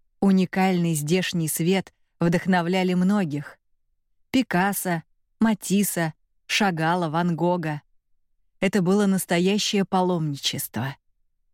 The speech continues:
Я изучаю профиль Ника. Видно, как ему нравится вести машину. Возможно, это будет в нём старые воспоминания.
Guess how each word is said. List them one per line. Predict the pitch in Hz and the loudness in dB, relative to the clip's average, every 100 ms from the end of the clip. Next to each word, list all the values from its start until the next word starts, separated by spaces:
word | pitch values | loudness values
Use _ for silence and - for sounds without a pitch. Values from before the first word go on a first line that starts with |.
| _ _ _ _ _ _ | _ _ _ _ _ _
Я | 175 170 160 | 0 2 0
изучаю | 151 147 - 160 151 | -2 -2 -2 -2 -2
профиль | - 156 - 165 | -2 -4 0 2
Ника. | 170 165 - - 160 _ _ _ _ _ _ _ _ | 2 0 -2 -8 -10 _ _ _ _ _ _ _ _
Видно, | 180 165 190 160 147 147 _ | 0 2 2 2 -2 -4 _
как | 160 - | -6 0
ему | 160 156 | 0 2
нравится | 160 165 170 156 - | 2 0 0 -2 -4
вести | 151 156 - 160 | -2 -2 -2 -2
машину. | 151 151 - 143 139 143 _ _ _ _ _ _ _ _ _ | -2 -2 -2 -2 -2 -6 _ _ _ _ _ _ _ _ _
Возможно, | 180 175 180 196 185 160 151 | 0 2 2 2 0 -2 -2
это | - 185 | -2 0
будет | 180 185 202 202 | 0 2 2 0
в | 175 | 2
нём | 185 190 | 2 2
старые | - - 170 165 165 | -2 -2 0 2 0
воспоминания. | 160 - 170 170 165 147 139 139 139 139 | 0 -2 2 2 2 0 0 -2 -2 -4